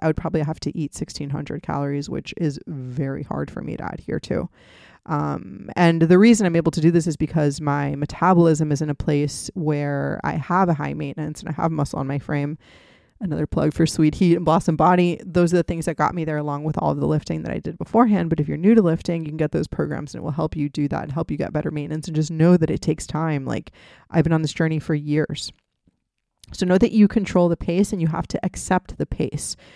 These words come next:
Like, okay, if I don't wanna eat sixteen hundred, then I can't expect to lose two pounds, you know? And then if I want, if I don't like just losing a pound a week, then I'm gonna have to accept that I'm gonna have to eat sixteen hundred.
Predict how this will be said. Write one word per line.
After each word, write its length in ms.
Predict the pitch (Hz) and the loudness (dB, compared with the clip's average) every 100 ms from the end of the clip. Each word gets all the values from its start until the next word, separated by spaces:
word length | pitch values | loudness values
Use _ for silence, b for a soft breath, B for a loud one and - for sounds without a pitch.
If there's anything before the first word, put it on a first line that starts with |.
| b b | b b
Like, 140 | 180 160 | -4 0
okay, 260 | 190 208 | 2 4
if 100 | 160 | 2
I 80 | 165 | 2
don't 160 | 165 175 | 2 2
wanna 160 | 196 | 0
eat 220 | 208 190 - | -2 -4 -4
sixteen 360 | 190 - 165 | -6 -4 -2
hundred, 520 | 160 190 180 147 160 - - | 0 0 0 0 0 -2 -8
then 240 | 175 175 | -2 0
I 100 | 170 | 0
can't 320 | 175 202 202 | -2 0 0
expect 800 | 170 - - 226 208 - - - | -2 -8 -4 0 2 0 -8 -12
to 140 | - 180 | -4 0
lose 260 | 170 170 | 2 0
two 180 | - 160 | 0 -2
pounds, 680 | - 220 - - - - - _ _ _ _ _ _ _ _ - | 0 -2 -4 -8 -12 -14 -16 _ _ _ _ _ _ _ _ -2
you 120 | 160 | 0
know? 300 | 147 170 247 b b b | 2 0 -2 b b b
And 160 | - 175 | 0 4
then 160 | 165 | 4
if 180 | 170 156 | 4 4
I 120 | 170 | 4
want, 420 | 165 175 185 180 - | 4 4 2 0 0
if 140 | 196 | 0
I 80 | 165 | 2
don't 180 | 160 165 | 0 0
like 440 | 180 294 - - - | 0 0 -2 -14 -6
just 180 | - - | -4 -2
losing 280 | 165 151 156 | -2 -2 -6
a 40 | |
pound 280 | - 160 160 | -6 -6 -6
a 40 | |
week, 460 | 160 143 170 - - - | -4 -4 -6 -10 -20 -10
then 160 | 196 165 | -4 -2
I'm 80 | 160 | 0
gonna 100 | 156 | -2
have 200 | 170 160 | -2 -2
to 120 | - | -4
accept 400 | 165 - 339 - | -4 0 0 2
that 100 | 175 | 0
I'm 100 | 165 | 0
gonna 120 | 160 | 0
have 160 | 151 151 | -2 -4
to 140 | - | -6
eat 260 | 165 156 - _ _ _ _ _ _ _ _ _ _ | -4 -4 -6 _ _ _ _ _ _ _ _ _ _
sixteen 400 | - 196 - 180 | -4 -4 -2 -2
hundred. 420 | 151 196 202 180 | 0 0 2 2